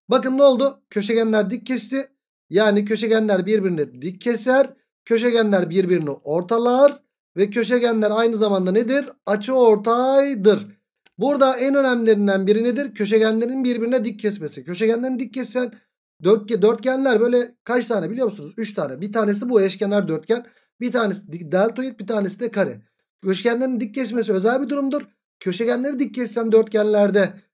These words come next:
bir köşegen, köşegen çizilmişse diğer köşegeni de çizmek en mantıklı harekettir. Çünkü hem alan bulmada hem de uzunluk bulmada çok işimize yarıyor.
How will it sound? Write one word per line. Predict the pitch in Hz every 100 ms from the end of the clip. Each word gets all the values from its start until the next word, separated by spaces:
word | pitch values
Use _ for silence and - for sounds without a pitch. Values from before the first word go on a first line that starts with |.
| _
bir | 240
köşegen, | 233 240 226 208
köşegen | 214 214 202 196
çizilmişse | 208 240 240 214 180
diğer | 262 247
köşegeni | 240 208 196 185
de |
çizmek | 196 220 262 240
en | 247
mantıklı | 240 208 214 240
harekettir. | 214 208 - 151
Çünkü | - 226 240 262 _ _ _ _
hem | 247 262
alan | 226 254 254
bulmada | 233 190 160 160 165
hem | 196 247
de |
uzunluk | 247 208 247 240
bulmada | 214 202 262 208
çok | 254 208
işimize | 185 202 269
yarıyor. | 240 196 131